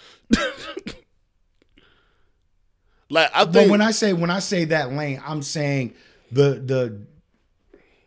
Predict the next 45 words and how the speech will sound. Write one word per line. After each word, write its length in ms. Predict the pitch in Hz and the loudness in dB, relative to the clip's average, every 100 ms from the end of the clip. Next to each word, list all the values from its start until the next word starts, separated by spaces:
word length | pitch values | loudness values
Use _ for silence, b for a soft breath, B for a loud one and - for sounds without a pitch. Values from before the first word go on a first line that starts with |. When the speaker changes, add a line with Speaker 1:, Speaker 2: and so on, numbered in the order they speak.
| _ - | _ -8
Speaker 2:
the 160 | 131 | -6
directing, 720 | 110 143 131 123 120 127 117 | -2 -2 -2 -4 -6 -6 -6
the 80 | 110 | -6
shows, 880 | - - 131 127 127 123 120 117 113 | -8 -2 -2 0 -2 -4 -6 -8 -10
the, 280 | 113 110 95 b b b _ _ - | -10 -10 -12 b b b _ _ -8
you 160 | 151 | -2
know 80 | 180 | 2
what 60 | 175 | 2
I'm 80 | 165 | 0
saying? 340 | 143 165 151 | -2 -2 -2
Just, 360 | 143 147 - 127 | -4 -6 -8 -8
like, 220 | 139 123 - _ _ _ _ _ _ | -6 -6 -12 _ _ _ _ _ _
I 60 | 143 | -10
think 300 | 247 202 - | -4 -2 -2
Pac 240 | 151 143 | -6 -4
would 100 | 147 | -6
have 100 | 117 | -4
definitely 320 | 107 135 135 | -4 -4 -4
made 200 | 113 120 | -4 -4
it 160 | 95 - | -4 -6
to 100 | 143 | -8
where 220 | 120 127 | -6 -6
he 200 | 113 151 131 | -6 -8 -2
would 160 | 127 | 2
Speaker 1:
I 60 | 151 | 4
think, 240 | - 190 | 6 6
Speaker 2:
have 80 | 175 | 8
Speaker 1:
I 100 | 143 | 6
think 200 | 156 185 | 8 6
he 100 | 175 | 8
would 120 | 165 | 10
have 120 | 151 175 | 10 8
Speaker 2:
owned 240 | 180 170 | 6 4
his 220 | 156 147 - | 2 0 -4
own. 500 | 151 147 135 127 110 - - | -4 -2 -2 -4 -8 -18 -8
He 120 | 190 | -2
would 120 | 254 | 2
have 100 | 202 | 2
done 200 | 165 147 | 2 0
Tyler 320 | 139 190 226 226 | -2 -2 -2 -2
Perry, 420 | 185 185 160 156 b b | -4 -4 -4 -8 b b
done 200 | 127 127 | -4 -4
fifty 340 | - 226 190 | -6 -8 -6
Cent 320 | 180 202 180 143 | -6 -6 -8 -8
shit. 440 | - 165 156 143 | -6 -4 -4 -6